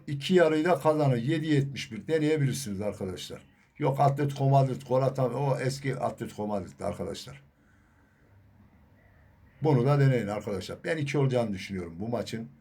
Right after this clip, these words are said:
Şöyle bakalım. Kulüp Brugge'un alacağını ama o, artık o ligden ben tiksindim dünkü maçtan sonra arkadaşlar. Dünkü maçtan sonra tiksindim yani. Valla bu Werder Bremen Mönchengladbach birden iki attık arkadaşlar.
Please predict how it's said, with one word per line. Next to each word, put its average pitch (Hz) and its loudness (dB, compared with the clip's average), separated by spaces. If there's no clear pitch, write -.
Şöyle 117 2
bakalım. 113 -2
Kulüp 151 2
Brugge'un 156 0
alacağını 156 6
ama 160 4
o, 156 6
artık 143 0
o 160 0
ligden 160 2
ben 143 0
tiksindim 139 -2
dünkü 120 -6
maçtan 120 -2
sonra 101 -6
arkadaşlar. 98 -6
Dünkü 135 0
maçtan 135 4
sonra 127 -4
tiksindim 117 -4
yani. 95 -4
Valla 135 6
bu 147 2
Werder 147 4
Bremen 147 2
Mönchengladbach 135 2
birden 135 2
iki 117 -6
attık - -10
arkadaşlar. 87 -10